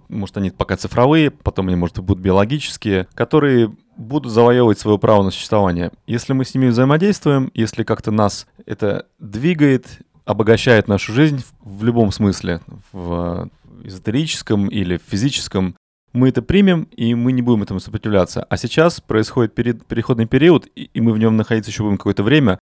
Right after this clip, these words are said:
когда вот возникает вот эта борьба, какое-то неприятие, что вот это вот, э, это плохо, потому что это не так, как было раньше. И трудно людей убедить, э, в обратном пока что. И, и, может быть, да не стоит даже. То есть, а, с-, люди сами к этому придут. Вот щас появятся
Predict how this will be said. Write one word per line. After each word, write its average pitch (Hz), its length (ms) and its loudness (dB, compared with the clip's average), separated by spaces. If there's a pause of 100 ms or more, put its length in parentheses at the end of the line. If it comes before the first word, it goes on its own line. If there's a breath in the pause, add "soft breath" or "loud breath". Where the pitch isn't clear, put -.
(300)
когда 107 220 0
вот 104 120 -2
возникает 110 420 -2
вот 104 80 -8
эта 101 160 -6
борьба, 98 600 2
какое-то - 260 -10
неприятие, 101 880 2
что - 240 -10
вот 95 140 -10
это 107 120 -4
вот, 104 280 0
э, 117 440 2 (120)
это 123 240 -8
плохо, 180 400 0
потому 113 300 0
что - 120 -2
это 120 140 0
не 123 80 2
так, 127 180 -2
как 107 140 -6
было 107 180 2
раньше. 95 420 0 (140)
И 101 540 0 (180)
трудно 170 280 0
людей 131 280 2
убедить, 117 560 0
э, 95 240 -8 (140)
в 104 100 -2
обратном 110 420 4
пока 98 360 0
что. - 340 -6
И, 101 140 -4
и, 156 260 -2
может 165 220 4
быть, 151 100 2
да 139 100 0
не 160 100 2
стоит 120 340 4
даже. 90 400 -6
То - 60 -12
есть, - 180 -14
а, 123 200 -4
с-, - 140 -12
люди 156 220 0
сами 147 240 2
к - 40 -12
этому 95 220 -2
придут. 90 400 -6 (160)
Вот - 120 -12
щас 110 180 -6
появятся 120 800 2